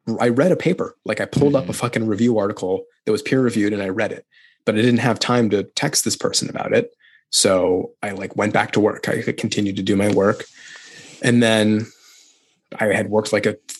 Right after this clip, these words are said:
Speaker 1: twelve or thirteen hour day. So I went home and made myself some dinner and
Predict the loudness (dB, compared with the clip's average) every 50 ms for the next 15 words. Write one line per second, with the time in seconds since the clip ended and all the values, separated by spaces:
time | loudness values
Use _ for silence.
0 | _ _ _ _ _ _ _ -14 -4 0 2 2 4 4 2 0 2 2 2 2
1 | 2 0 -2 -2 0 0 -2 -2 0 0 0 2 0 0 0 2 0 0 0 0
2 | -2 -6 -8 -8 -10 -8 -8 -6 -6 -6 -6 -6 -8 -10 -12 _ _ _ _ _
3 | _ _ _ _ _ _ _ _ _ _ _ -4 -2 2 2 2 4 4 2 2
4 | 2 2 2 2 2 2 0 2 2 2 0 2 0 -2 -2 -2 0 0 -2 -2
5 | -4 -8 -16 -16 -18